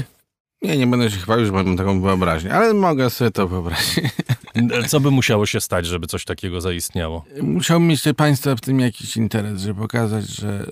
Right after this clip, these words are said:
Speaker 1: Rosja już tak daleko poszła, że oni wszyscy muszą postawić temu,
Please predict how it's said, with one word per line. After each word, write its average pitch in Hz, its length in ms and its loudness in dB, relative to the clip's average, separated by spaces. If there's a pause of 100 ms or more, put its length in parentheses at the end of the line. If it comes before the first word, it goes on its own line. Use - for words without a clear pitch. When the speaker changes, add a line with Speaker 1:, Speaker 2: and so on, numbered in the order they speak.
(340)
Speaker 1:
Rosja 107 320 -2
już 98 120 -4
tak 131 220 0
daleko 110 400 -2
poszła, 98 580 -6
że - 180 -12 (340)
oni - 340 -8
wszyscy - 420 -12
muszą 90 480 -6
postawić - 600 -14
temu, - 280 -18